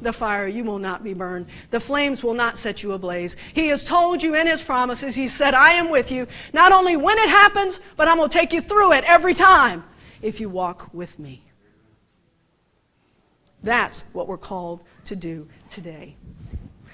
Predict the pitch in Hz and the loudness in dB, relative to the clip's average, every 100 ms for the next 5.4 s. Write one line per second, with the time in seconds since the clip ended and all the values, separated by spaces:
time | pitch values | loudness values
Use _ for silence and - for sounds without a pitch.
0 | - - - 240 277 - 285 277 262 214 | -20 -16 -10 -10 -8 -4 -2 0 -4 -6
1 | 202 202 - 302 349 320 302 285 302 294 | -8 -8 -4 0 2 2 0 -2 -4 -2
2 | 254 269 277 226 214 214 302 330 302 277 | 0 0 -2 -2 -2 2 4 4 2 0
3 | 294 285 294 240 - - - _ _ _ | 0 2 0 -2 -6 -10 -14 _ _ _
4 | _ - - 285 277 - 370 330 339 330 | _ -18 -4 2 4 6 4 4 0 2
5 | 330 311 202 180 | 2 0 -2 -6